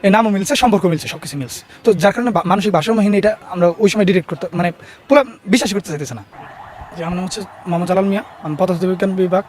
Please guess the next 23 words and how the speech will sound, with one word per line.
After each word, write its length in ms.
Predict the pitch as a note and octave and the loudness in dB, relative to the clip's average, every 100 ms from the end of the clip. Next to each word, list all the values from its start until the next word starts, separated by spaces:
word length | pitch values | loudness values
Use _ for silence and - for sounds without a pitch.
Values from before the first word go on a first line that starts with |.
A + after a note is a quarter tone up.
| - | -8
আঠারো 280 | E3+ F3+ F#3 | -4 -2 -2
স্টেশন, 280 | - D3+ A3 - - - - D#3 | -6 -8 -10 -12 -20 -20 -8 -4
ঢাকা 180 | D3+ | 0
বিশ্ববিদ্যালয়। 400 | F3 D3 C3 A#2 A2 - | 0 -2 -6 -12 -16 -12
আমার 140 | D#3 D3 | -8 -4
হল 60 | |
হচ্ছে 140 | F#3 - | -6 -2
ফজলুল 200 | G#3 G3+ | 2 2
হক 100 | F3+ | 2
মুসলিম 260 | F3 D#3 | -4 -6
হল। 100 | A#2 - - - - - - - - - - | -10 -16 -20 -20 -20 -20 -20 -20 -20 -20 -2
তো 220 | G3+ F#3+ - - | 0 0 -6 -10
আমি 140 | F3 F#3 | -2 0
আগে 120 | F#3+ | 0
ছাত্রলীগে 380 | F#3+ G#3 F#3 D#3+ | -2 -4 -2 -4
ছিলাম। 360 | - C#3 F3 C4+ - - E3 | -4 -6 -6 -10 -20 -20 -14
তো 280 | D3 C3+ C3 - - - | -12 -10 -14 -18 -20 -16
আসলে 340 | D3+ C3 F3 F3 - - D3 | -10 -6 -2 -2 -4 -18 -2
মানুষ 220 | E3+ E3 | -2 0
যেটা 180 | F3+ F#3 | 2 4
বলে 200 | E3+ C#3 | 4 2
যে, 140 | C#3 | -6
আহ, 560 | C#3 - - D3+ B2+ | -10 -12 -14 -12 -10